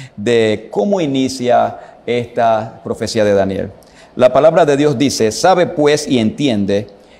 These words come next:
que desde la salida de la orden para restaurar y edificar a Jerusalén hasta el Mesías príncipe habrá siete semanas, y sesenta y dos semanas se volverá a edificar la plaza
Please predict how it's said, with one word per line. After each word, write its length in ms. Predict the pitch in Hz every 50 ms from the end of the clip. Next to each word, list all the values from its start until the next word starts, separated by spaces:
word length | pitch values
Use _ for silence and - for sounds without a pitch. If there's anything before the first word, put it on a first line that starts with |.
| - -
que 160 | - 139 139 127
desde 320 | 131 131 123 104 135 127
la 140 | 123 123 120
salida 640 | - - 117 117 120 151 165 170 160 170 170 165 -
de 100 | 139 123
la 220 | 117 113 110 113
orden 420 | 131 139 143 139 127 147 151 160
para 320 | - - - 123 113 110 110
restaurar 840 | 107 110 107 101 - - - 104 101 107 107 127 135 143 151 -
y 40 | 139
edificar 560 | 127 113 113 - - - - - 131 131 131
a 60 | 139
Jerusalén 680 | 139 127 127 143 127 - 131 127 120 120 120 123 135 - - - - - - - - _
hasta 440 | - 120 120 123 123 - - 131 123
el 100 | 120 120
Mesías 680 | 117 113 113 110 - - 151 151 156 156 156 156 - -
príncipe 840 | - - 160 151 135 117 - - 104 - - 107 107 117 - - -
habrá 720 | 113 107 104 107 127 131 131 139 - - - - - - -
siete 560 | - - - - 156 143 143 135 - 131 135
semanas, 580 | - - 143 151 170 165 135 117 104 101 - - - - - - - - - - - - _ _
y 100 | - 143
sesenta 640 | 135 - 143 135 123 - 147 135 131 113 - 131 123
y 80 | 123
dos 280 | 117 110 143 147 147 -
semanas 640 | - 143 139 147 143 143 139 143 151 156 156 - - - - - - - - _
se 300 | - - - - 151 139
volverá 640 | 120 120 127 123 120 110 117 117 110 120 123 135 151
a 80 | 156
edificar 540 | 156 160 170 160 165 165 170 - 151 143 135
la 220 | 143 139 135 131 -
plaza 640 | 135 127 120 120 113 - 123 117 117 117 117 -